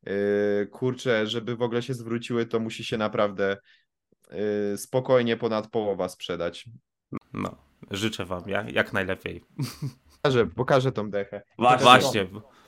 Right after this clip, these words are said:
Speaker 2: bo tutaj jest dość ciekawy motyw. Tego może tak nie widać na żywo, ale jak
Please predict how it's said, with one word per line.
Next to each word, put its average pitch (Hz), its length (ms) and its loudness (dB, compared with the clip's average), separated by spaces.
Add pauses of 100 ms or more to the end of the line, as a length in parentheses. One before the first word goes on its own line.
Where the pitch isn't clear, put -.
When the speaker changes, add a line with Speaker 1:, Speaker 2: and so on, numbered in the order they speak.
(140)
Speaker 2:
bo 113 680 4 (840)
tutaj 123 320 4
jest - 360 -2 (100)
dość 120 340 4
ciekawy 127 400 2
motyw. 117 560 4 (560)
Tego 113 240 2
może 113 280 2
tak 120 240 0
nie 107 160 2
widać 117 380 4
na 104 140 2
żywo, 98 560 2 (140)
ale 98 600 6
jak 95 260 2